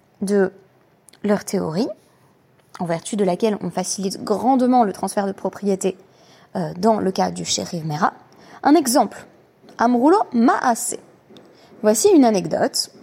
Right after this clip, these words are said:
qui m'a fait songer donc à la nouvelle de Maupassant. Be'iman Shalbene Rochel Shehaita Chola Ve'amra,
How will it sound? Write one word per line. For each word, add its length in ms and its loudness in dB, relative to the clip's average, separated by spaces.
qui 120 -10
m'a 120 -2
fait 200 0
songer 420 -4
donc 220 -4
à 60 -6
la 80 -8
nouvelle 280 -4
de 80 -10
Maupassant. 420 -6
Be'iman 540 4
Shalbene 380 4
Rochel 580 -2
Shehaita 640 -2
Chola 340 0
Ve'amra, 520 -2